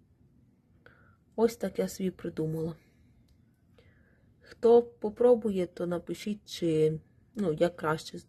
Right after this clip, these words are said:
коли вода є, чи її там нема. Не знаю, дехто бере воду, вмокує і мочить,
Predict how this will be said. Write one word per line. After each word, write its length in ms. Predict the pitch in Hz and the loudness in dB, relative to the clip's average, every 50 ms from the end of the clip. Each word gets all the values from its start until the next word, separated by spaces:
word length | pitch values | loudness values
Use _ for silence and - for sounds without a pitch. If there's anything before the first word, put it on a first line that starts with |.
| _ _ _ - | _ _ _ -6
коли 260 | - 170 160 165 160 | -4 -2 0 0 0
вода 260 | 165 170 156 151 147 | 0 -2 -2 0 -2
є, 260 | 151 156 - 220 220 | -2 -2 -2 -4 -4
чи 200 | 214 - - - | -4 -6 -10 -12
її 100 | 156 151 | -12 -12
там 200 | - - - 151 | -10 -10 -8 -8
нема. 340 | 151 156 165 190 202 208 - _ - - - _ _ _ _ _ _ _ _ _ - | -6 -4 -4 -4 -4 -6 -8 _ -20 -20 -20 _ _ _ _ _ _ _ _ _ -8
Не 100 | 185 175 | -6 -4
знаю, 240 | 165 139 127 131 | -4 -4 -4 -2
дехто 540 | 143 156 220 247 254 - - - 262 262 269 - - _ _ _ _ _ _ _ _ - _ _ _ | 4 6 6 6 6 4 0 2 2 2 2 -2 -8 _ _ _ _ _ _ _ _ -20 _ _ _
бере 280 | - 180 185 185 196 196 | 2 6 8 8 8 6
воду, 400 | 190 190 196 214 214 202 208 196 | 4 4 2 2 2 0 0 -2
вмокує 680 | 180 180 185 185 196 208 208 - 220 220 233 233 - - | -2 0 0 2 2 0 -2 -4 -2 0 2 0 0 0
і 380 | 185 180 180 175 180 170 - - | -4 -4 -2 0 0 0 0 0
мочить, 580 | - 175 180 180 185 - - 170 - - - | -2 -2 -2 -2 -2 -4 -6 -8 -8 -10 -16